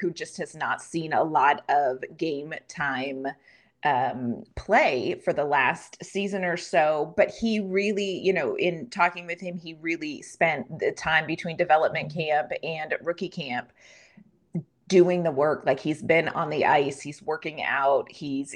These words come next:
getting back in the groove. And man, you watched him in the first game against the Tampa Bay Lightning prospects. And,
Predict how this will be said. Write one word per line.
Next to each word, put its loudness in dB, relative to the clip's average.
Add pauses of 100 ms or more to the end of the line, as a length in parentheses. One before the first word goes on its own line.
(120)
getting 8
back 6
in -4
the -2
groove. 0
And -14
man, 2
you -2
watched 0
him -4
in -6
the 0
first -4
game -2
against -8
the -6
Tampa -6
Bay 0
Lightning -4
prospects. -2 (1200)
And, 2